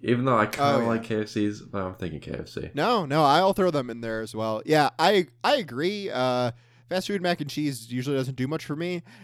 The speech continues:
Speaker 2: And while this is simple, I, I do agree with that. The flavor ended up being more complex than I thought it was gonna be.
Speaker 1: <laughs> It, it really did. And I was worried about that 'cause I usually don't like white cheddar, like a white cheese,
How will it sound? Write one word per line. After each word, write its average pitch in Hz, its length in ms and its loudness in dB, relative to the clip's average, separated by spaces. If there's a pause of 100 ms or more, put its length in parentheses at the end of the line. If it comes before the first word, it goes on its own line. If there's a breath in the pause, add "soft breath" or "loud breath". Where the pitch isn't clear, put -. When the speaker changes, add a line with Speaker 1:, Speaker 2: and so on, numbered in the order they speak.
(140 loud breath)
Speaker 2:
And 170 160 -2
while 196 220 8
this 202 220 6
is 208 260 -2
simple, 180 540 -2
I, 123 220 0
I 123 100 -4
do 131 180 -4
agree 113 220 -4
with 123 140 -2
that. 185 260 -2 (720)
The 196 100 -8
flavor 269 420 2
ended 240 180 8
up - 100 4
being 233 240 2
more 214 160 8
complex 214 400 2
than 190 100 -2
I 151 80 2
thought 143 220 2
it - 60 -2
was 156 140 2
gonna 185 200 4
be. 131 260 2
Speaker 1:
<laughs> 113 60 -2
It, 139 240 6
it 139 200 8
really 147 360 8
did. 120 340 8 (320 loud breath)
And 139 100 6
I 156 40 8
was 147 180 6
worried 165 200 8
about 156 120 8
that 127 120 6
'cause 117 100 -4
I 127 160 8
usually 165 360 4
don't 113 280 2
like 95 420 -2 (160)
white 90 260 2
cheddar, 78 480 -2 (480)
like 90 140 0
a 85 100 4
white 85 280 2
cheese, 78 760 -2